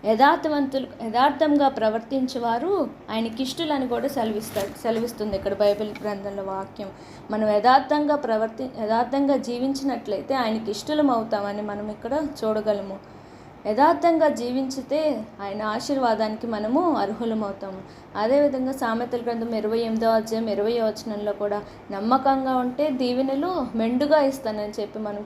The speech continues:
చూడగలము. యథార్థత కలిగి జీవిస్తే ఆయన ఆశీర్వాదానికి మనము అర్హులమవుతాము. బైబిల్ గ్రంథంలో యథార్థంగా ఉన్నది ఎవరు అని మనం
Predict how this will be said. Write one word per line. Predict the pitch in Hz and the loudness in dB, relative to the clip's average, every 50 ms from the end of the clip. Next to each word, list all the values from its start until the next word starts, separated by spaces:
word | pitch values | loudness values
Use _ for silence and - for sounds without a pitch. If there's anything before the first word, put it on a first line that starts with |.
| - 208 | -8 -8
చూడగలము. | 190 190 202 190 196 190 202 196 190 190 - - - - - - - - - 185 | -8 -8 -8 -8 -8 -8 -10 -10 -12 -12 -14 -18 -20 -20 -20 -20 -20 -16 -12 -8
యథార్థత | 190 190 208 220 247 262 262 294 294 285 | -2 2 4 4 4 4 2 0 0 0
కలిగి | 269 269 247 233 220 208 226 | -2 -2 -2 -2 -2 -2 -2
జీవిస్తే | 220 220 226 226 233 247 247 - - - 320 359 359 | -2 -2 -4 -4 -4 -6 -6 -8 -6 -6 -4 -2 0
ఆయన | 311 247 226 214 214 214 | 0 0 0 -2 -4 -4
ఆశీర్వాదానికి | 208 214 220 220 - 254 233 220 214 214 202 208 208 214 - - | -4 -4 -4 -4 -4 -4 -2 -2 -2 -2 -2 -4 -4 -6 -6 -6
మనము | 220 214 214 220 240 277 320 359 320 - - - - - 190 | -6 -4 -2 0 0 0 2 0 -2 -4 -6 -10 -10 -6 -4
అర్హులమవుతాము. | 185 190 - 233 226 220 208 208 196 196 196 196 - 208 190 196 190 - - - - - - - - - | -4 -4 -2 -2 -2 -2 -2 -2 -4 -6 -6 -8 -8 -10 -8 -10 -12 -14 -16 -20 -20 -20 -20 -18 -8 0
బైబిల్ | 220 254 277 294 302 311 | 4 6 6 6 4 2
గ్రంథంలో | 302 302 294 269 262 269 269 254 233 | 0 2 2 2 0 0 0 0 2
యథార్థంగా | 208 208 220 233 247 254 240 233 262 262 262 247 240 | 2 2 2 2 2 2 0 -2 -4 -2 -2 0 0
ఉన్నది | 233 233 233 220 214 214 | 0 -2 -2 -2 -2 -2
ఎవరు | 208 208 208 220 | -2 -2 -2 -2
అని | 226 220 220 220 | -2 -2 -2 -2
మనం | 220 208 208 202 | -4 -4 -6 -8